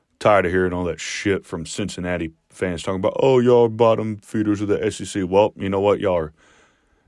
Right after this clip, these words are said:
in your, in the last twenty-five games y'all played, y'all have lost to three S E C teams, Alabama, Georgia, and us. Now, what the hell does that tell you? Sorry about you. Well, Hall's got that dub on Saturday.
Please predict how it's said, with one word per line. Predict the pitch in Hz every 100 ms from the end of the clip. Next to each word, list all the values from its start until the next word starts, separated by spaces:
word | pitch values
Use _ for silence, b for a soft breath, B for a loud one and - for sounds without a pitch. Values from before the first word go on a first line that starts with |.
| _
in | 113
your, | 104 -
in | 95
the | 85
last | 107 110 101 - - -
twenty-five | - 131 123 120 113 98
games | 104 92
y'all | 92 82
played, | - 87
y'all | 85 78
have |
lost | 90 85 -
to |
three | - 101 95
S | 85 -
E |
C | - 90
teams, | 78 80 78 -
Alabama, | 107 110 98 101 104 92
Georgia, | 98 95 90
and | 80 -
us. | 87 76 -
Now, | 82
what | 92
the | 95
hell | 92 85
does | 80
that | 82 78
tell | - 80
you? | 71 76 - _ _ _ _ _ _ _ _ _ _ - -
Sorry | 113 101
about | 82 85 80
you. | 85 78
Well, | 101 98
Hall's | - 110 95
got | 95
that | 98 85
dub | 98 98 87
on | 80
Saturday. | - 82 80 78 78